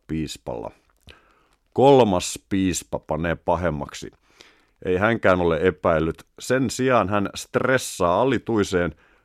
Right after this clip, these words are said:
pelastuuko hän itse taivaaseen. Miettisit vähän muitakin kuin itseäsi, piispa. Juoksijan teologia on sekavaa. Usko on hänelle välttämättömyys,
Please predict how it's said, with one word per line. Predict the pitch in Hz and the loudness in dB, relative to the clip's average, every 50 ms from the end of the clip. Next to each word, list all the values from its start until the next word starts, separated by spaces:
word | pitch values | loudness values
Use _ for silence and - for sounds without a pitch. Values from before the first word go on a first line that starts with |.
| _ _ | _ _
pelastuuko | - 110 127 127 117 - - 95 92 85 92 | -6 -2 0 0 -2 -2 -2 -4 -4 -2 0
hän | 101 104 113 | -2 0 0
itse | 135 139 139 - - - _ | -2 -4 -6 -8 -20 -12 _
taivaaseen. | - 87 85 85 80 65 65 64 64 - - 53 50 50 - _ _ _ _ _ _ _ _ _ _ _ _ _ _ _ | 0 2 2 2 2 0 -4 -10 -10 -10 -12 -14 -14 -14 -18 _ _ _ _ _ _ _ _ _ _ _ _ _ _ _
Miettisit | - 98 117 131 131 - - 92 85 - - | -8 -6 -4 -4 -4 -4 -6 -8 -8 -6 -4
vähän | 104 104 110 113 | -2 -2 0 0
muitakin | 113 120 135 139 131 117 - 92 - - 85 80 | 0 2 2 2 2 2 0 -2 -4 -4 -4 -4
kuin | - 82 82 85 95 | -2 -2 -2 0 0
itseäsi, | 101 101 - - - - - 64 53 - - 53 - _ _ _ - | -2 -2 -4 -8 -12 -8 -8 -8 -8 -10 -14 -18 -20 _ _ _ -10
piispa. | - 80 71 62 - - - _ - - - - _ _ _ _ _ _ _ _ - _ _ _ _ _ _ _ _ _ _ _ | -10 -8 -8 -8 -10 -12 -14 _ -14 -16 -16 -16 _ _ _ _ _ _ _ _ -20 _ _ _ _ _ _ _ _ _ _ _
Juoksijan | - 78 80 113 135 147 139 123 - - - - 87 85 78 78 80 - _ | -12 -6 0 2 4 4 4 4 2 -2 -8 -4 -4 -2 -2 -4 -6 -6 _
teologia | - 98 98 92 90 85 80 78 73 69 78 78 69 58 - - | 0 0 2 2 2 2 0 -2 -4 -4 -6 -6 -6 -6 -8 -4
on | 87 82 80 71 62 - | -2 -2 -2 -2 -4 -8
sekavaa. | - - - 80 80 - - 82 71 64 65 64 60 53 - _ _ _ _ - - - - _ _ _ _ - | -8 -6 -6 -6 -6 -4 -2 -4 -2 -4 -4 -8 -8 -10 -12 _ _ _ _ -20 -20 -20 -20 _ _ _ _ -4
Usko | - 123 139 135 - - - 104 | 0 2 2 2 2 2 4 4
on | 95 92 | 4 4
hänelle | 95 95 95 92 87 82 78 | 2 2 2 2 0 2 2
välttämättömyys, | 104 127 131 127 - - 95 98 92 - _ - 98 92 95 92 90 82 - | 4 2 2 2 0 -2 -2 -2 -2 -2 _ -4 -2 0 2 0 0 0 -4